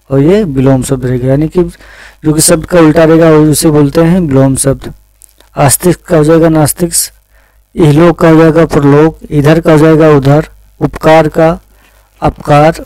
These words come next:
उदय का अस्त, उचित का हो जाएगा अनुचित, उद्यमी का हो जाएगा आलसी, उन्नत का हो जाएगा औन्नत, औन्नति का हो जाएगा औन्नत,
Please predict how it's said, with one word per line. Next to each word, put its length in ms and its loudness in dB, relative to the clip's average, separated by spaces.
उदय 280 2
का 200 0
अस्त, 560 -2
उचित 400 -2
का 140 0
हो 60 2
जाएगा 280 2
अनुचित, 520 -2
उद्यमी 360 0
का 120 0
हो 80 4
जाएगा 360 2
आलसी, 580 -2
उन्नत 380 0
का 140 -2
हो 60 2
जाएगा 420 0
औन्नत, 480 -2
औन्नति 460 0
का 160 0
हो 80 4
जाएगा 320 2
औन्नत, 540 -2